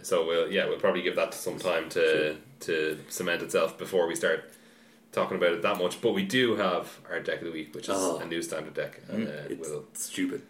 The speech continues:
Speaker 1: have great fun talking about that. So, um, the Magic Arena Economy. So this was a stream, uh, that went up,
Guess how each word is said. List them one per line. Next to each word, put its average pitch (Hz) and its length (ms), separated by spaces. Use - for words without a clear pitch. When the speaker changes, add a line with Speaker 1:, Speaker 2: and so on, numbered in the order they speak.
Speaker 1:
have 76 160
great 80 220
fun 76 220
talking 76 300
about 73 100
that. 78 200
So, 120 420
um, 101 400
the 104 340
Magic 120 400
Arena 110 300
Economy. 92 460
So 87 120
this 101 200
was 92 120
a - 60
stream, 107 680
uh, 85 300
that 82 160
went 90 180
up, 90 240